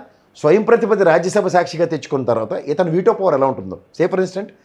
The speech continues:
నెక్స్ట్ coalition గవర్నమెంట్ వచ్చింది అనుకోండి, ఎన్డీఏ సంకీర్ణ ప్రభుత్వం రానండి, లేకపోతే యూపీఏ సంకీర్ణ ప్రభుత్వం రానండి,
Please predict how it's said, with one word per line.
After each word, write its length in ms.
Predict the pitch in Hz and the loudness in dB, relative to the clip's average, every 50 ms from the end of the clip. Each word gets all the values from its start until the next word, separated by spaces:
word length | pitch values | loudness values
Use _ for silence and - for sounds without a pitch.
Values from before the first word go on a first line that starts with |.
| _ _ _ - | _ _ _ -6
నెక్స్ట్ 240 | 135 139 135 - 185 | -6 -6 -6 -8 -4
coalition 440 | - 160 175 202 208 - 214 214 | 0 2 2 2 2 2 0 2
గవర్నమెంట్ 300 | 196 185 170 160 151 131 | 2 2 2 2 0 -2
వచ్చింది 240 | 131 123 - 135 131 | -2 -4 -4 -6 -8
అనుకోండి, 480 | 107 101 - 95 90 - _ _ - 107 | -8 -8 -10 -14 -18 -20 _ _ -8 -4
ఎన్డీఏ 280 | 117 131 147 147 156 | 0 2 4 4 2
సంకీర్ణ 360 | 147 147 143 131 110 135 131 135 | 2 0 -4 -2 0 0 0 0
ప్రభుత్వం 440 | - 135 123 123 120 - - 113 | 0 -2 -2 -2 -4 -4 -6 -8
రానండి, 300 | 104 107 101 101 107 147 | -6 -8 -8 -8 -8 -10
లేకపోతే 460 | 208 - - _ _ _ - 156 226 208 | -10 -10 -14 _ _ _ -4 -2 2 4
యూపీఏ 300 | 170 180 185 202 208 190 | 4 4 4 4 4 2
సంకీర్ణ 340 | 185 175 156 147 175 160 | 2 0 0 0 0 0
ప్రభుత్వం 400 | 151 131 135 127 123 127 123 117 | 0 0 0 -2 -2 -2 -4 -4
రానండి, 340 | 104 98 92 87 85 78 76 | -4 -4 -6 -8 -10 -12 -16